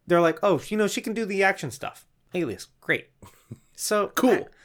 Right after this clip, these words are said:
Speaker 1: I, cool. But they're not thinking about, like, who is Elektra as a character, and does Jennifer Garner fit that? Can she act her way into that? Because I kinda don't think she can.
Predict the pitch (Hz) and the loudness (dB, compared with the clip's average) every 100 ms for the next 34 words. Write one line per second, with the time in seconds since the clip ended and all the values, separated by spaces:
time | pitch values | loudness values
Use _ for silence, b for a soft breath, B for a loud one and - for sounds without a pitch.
0 | - 160 - 240 101 - - 208 208 214 | -6 -6 0 0 0 -4 -4 -2 0 0
1 | 220 233 202 214 202 202 170 160 147 147 | 4 4 2 -2 -4 -2 2 2 2 -2
2 | 135 - - 175 160 147 135 135 131 131 | -4 -8 -4 2 4 2 2 0 2 0
3 | 113 - 117 123 120 120 120 - 120 120 | 0 -4 -2 -2 -4 -2 -2 -2 -6 -4
4 | 120 117 110 - b b _ - - - | -2 -2 -2 -6 b b _ -16 -8 -2
5 | 135 139 107 101 131 - 131 - 131 123 | -2 0 -6 -4 -8 -6 -8 0 0 0
6 | - 117 113 123 143 131 107 101 113 113 | -2 -4 -2 -4 -4 -4 -2 -4 -4 -6
7 | 101 - b b b - 117 - 120 117 | -6 -12 b b b -12 -12 -8 -4 -4
8 | 113 92 98 98 90 107 - 151 107 87 | -4 -8 -10 -14 -10 -12 -6 -4 -4 -8